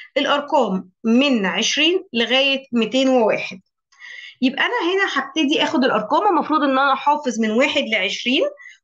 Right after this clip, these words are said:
وقلنا إن إحنا لو حافظين من واحد وعشرين تقريبًا هنحفظ بس الأرقام اللي قدامي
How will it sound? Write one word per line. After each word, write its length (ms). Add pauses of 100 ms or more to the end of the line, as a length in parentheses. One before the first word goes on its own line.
وقلنا 540
إن 380
إحنا 200
لو 180
حافظين 480
من 140
واحد 360
وعشرين 680 (280)
تقريبًا 540
هنحفظ 680
بس 200 (140)
الأرقام 580
اللي 160
قدامي 640